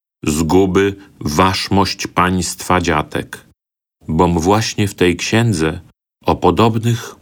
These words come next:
przypadkach traktat wertował. Oto ani mniej, ani więcej, tylko stwór najniebezpieczniejszy i najszkodliwszy na ziemi, który się zwie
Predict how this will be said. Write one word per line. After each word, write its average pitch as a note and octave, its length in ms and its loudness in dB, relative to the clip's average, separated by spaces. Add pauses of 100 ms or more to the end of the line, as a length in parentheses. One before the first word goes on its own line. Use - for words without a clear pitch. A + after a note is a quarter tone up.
przypadkach - 800 -2 (260)
traktat E2 560 0
wertował. D#2+ 800 -2 (720)
Oto F#2+ 500 0 (680)
ani B2 320 2
mniej, A2+ 580 0 (420)
ani G#2 280 2
więcej, F#2+ 640 -2 (480)
tylko A#2 360 2
stwór - 760 -2 (260)
najniebezpieczniejszy A2+ 1600 0 (520)
i G#2+ 100 4
najszkodliwszy G#2+ 1120 0
na D3 180 2
ziemi, E2+ 460 -2 (440)
który G2 320 2
się G2+ 300 0
zwie G2+ 420 0